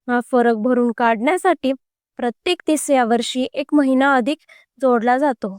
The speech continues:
म्हणून याला अधिक मास म्हणतात. या महिन्याला स्वामी नव्हता,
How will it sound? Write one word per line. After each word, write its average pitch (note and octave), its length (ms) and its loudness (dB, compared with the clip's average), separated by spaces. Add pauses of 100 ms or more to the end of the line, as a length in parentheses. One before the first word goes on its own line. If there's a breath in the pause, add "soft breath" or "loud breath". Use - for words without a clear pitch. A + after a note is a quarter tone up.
म्हणून C4+ 360 4
याला C4 220 2
अधिक C4 420 -4
मास C#4 280 0
म्हणतात. B3+ 380 0 (520)
या B3 180 -2
महिन्याला C#4 560 0 (260 loud breath)
स्वामी C4+ 420 0
नव्हता, C4+ 420 -2